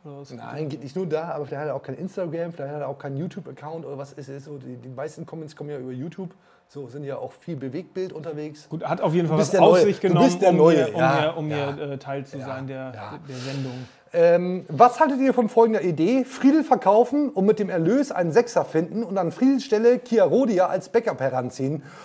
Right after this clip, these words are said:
Speaker 2: um dessen Talent zu nutzen? Klar, er ist erst sechzehn, aber wie sagt man so schön, ist man gut genug, ist man alt genug.
Speaker 1: Sagt man das so?
Speaker 2: Weiß ich nicht.
Speaker 1: Hat mir noch nie einer
Speaker 2: Ich
Speaker 1: gesagt,
Speaker 2: hab, ich
Speaker 1: aber
Speaker 2: hab hier oft, glaub ich, Redewendungen, die man nicht so sagt, aber
Speaker 1: <laughs>
Speaker 2: die kann
Speaker 1: Die
Speaker 2: ich
Speaker 1: Frage,
Speaker 2: auch noch
Speaker 1: wie
Speaker 2: nicht.
Speaker 1: man's verkauft.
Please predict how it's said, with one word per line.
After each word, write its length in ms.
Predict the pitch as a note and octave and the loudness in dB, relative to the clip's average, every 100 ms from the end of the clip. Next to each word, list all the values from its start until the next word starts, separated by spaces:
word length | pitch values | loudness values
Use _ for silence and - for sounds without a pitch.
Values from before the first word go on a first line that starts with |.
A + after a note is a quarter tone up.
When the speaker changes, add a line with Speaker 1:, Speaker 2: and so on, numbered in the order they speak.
| - - | -10 -2
Speaker 2:
um 220 | F#3 F3 | 0 4
dessen 320 | A3+ A3+ G3+ | 4 4 -2
Talent 380 | F3 F3+ B3 A#3+ | 0 2 2 2
zu 100 | B3 | 0
nutzen? 400 | A3+ A3+ - - _ - - - | 0 -2 -12 -18 _ -20 -20 -4
Klar, 540 | F3 F3+ B3 C#4+ C4+ _ _ _ _ _ - | 2 4 4 2 -2 _ _ _ _ _ -4
er 120 | - | -2
ist 160 | G#3 | -2
erst 260 | - F3+ - | 0 -2 0
sechzehn, 480 | D#3+ D#3+ - B3 C4 | -2 -2 -2 0 2
aber 260 | F#3 E3+ | 2 2
wie 60 | E3 | 2
sagt 240 | C#3+ F#3 | 4 4
man 100 | G#3+ | 2
so 80 | G#3 | -2
schön, 340 | - A3+ B3 A3 | 0 0 0 -2
ist 220 | A3 F3+ | -6 -4
man 200 | F#3+ D#3 | -4 0
gut 160 | A3+ - | 0 2
genug, 320 | B3 C4+ - - - | 4 4 0 -8 -10
ist 120 | F#3 | -4
man 140 | B3 B3+ | -4 -2
alt 160 | D4 | -2
genug. 320 | F#3+ C#3 A2 - _ _ _ _ _ _ _ _ _ _ | -2 -4 -8 -14 _ _ _ _ _ _ _ _ _ _
Speaker 1:
Sagt 160 | E3+ D#3+ | -12 -8
man 100 | G3+ | -8
das 140 | C#3+ | -8
so? 240 | D3 F3 A3 _ _ - G2+ | -10 -10 -12 _ _ -16 -6
Speaker 2:
Weiß 160 | F#3 | -4
ich 60 | F3 | -4
nicht. 200 | B2 A2+ | -8 -12
Speaker 1:
Hat 80 | D3 | -14
mir 80 | D3+ | -10
noch 120 | D#3+ | -8
nie 120 | F3+ | -8
einer 140 | D3 C#3 | -8 -10
Speaker 2:
Ich 40 | |
Speaker 1:
gesagt, 220 | C3+ C#3 C3+ | -10 -10 -10
Speaker 2:
hab, 160 | - | -10
ich 60 | C3 | -10
Speaker 1:
aber 140 | C#3+ | -6
Speaker 2:
hab 140 | C#3+ C#3 | -4 -2
hier 140 | D3+ | 0
oft, 260 | E3+ - - | 0 -2 -4
glaub 160 | D3+ C#3+ | -2 -2
ich, 120 | C3+ | -6
Redewendungen, 460 | D#3 D3+ D3+ C#3+ | -6 -4 -4 -6
die 60 | C#3 | -8
man 120 | C#3 | -4
nicht 160 | G3 G#3 | -4 -4
so 100 | D#3 | -4
sagt, 300 | C#3 F#3+ G#3 | -4 -4 -6
aber 340 | D#3 D#3 - - - - | -4 0 0 -2 -14 -16
Speaker 1:
<laughs> 320 | - A3+ - | -8 -8 -4
Speaker 2:
die 80 | E3+ | -4
kann 180 | - G#3 | 2 4
Speaker 1:
Die 40 | B3 | 6
Speaker 2:
ich 40 | |
Speaker 1:
Frage, 140 | F#3 F#3 | 6 6
Speaker 2:
auch 40 | |
noch 20 | |
Speaker 1:
wie 20 | |
Speaker 2:
nicht. 60 | F#3 | 4
Speaker 1:
man's 140 | F#3 - | 0 -2
verkauft. 300 | G3+ G#3 | 0 4